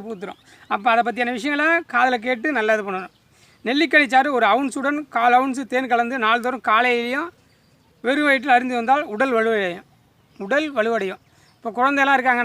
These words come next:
நல்லா போசாக்கா இல்லை அப்படின்னு நினைக்கிறோம் இல்லைங்களா? அவங்களுக்கு போய் ஒரு நெல்லிக்கனி எடுத்து அவங்களுக்கு அந்த,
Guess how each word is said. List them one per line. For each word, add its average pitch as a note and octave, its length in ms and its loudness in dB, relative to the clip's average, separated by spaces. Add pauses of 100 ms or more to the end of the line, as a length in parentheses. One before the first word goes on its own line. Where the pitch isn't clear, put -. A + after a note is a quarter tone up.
நல்லா B3 200 2 (340)
போசாக்கா B3+ 360 2 (100)
இல்லை A#3 160 2
அப்படின்னு A3+ 260 0
நினைக்கிறோம் A3+ 320 -2
இல்லைங்களா? G3+ 300 0 (560)
அவங்களுக்கு B3 380 0
போய் D4 160 -2
ஒரு A#3 120 -2
நெல்லிக்கனி B3 440 -2
எடுத்து G#3+ 280 -6 (560)
அவங்களுக்கு A#3 340 0 (120)
அந்த, G#3+ 160 -2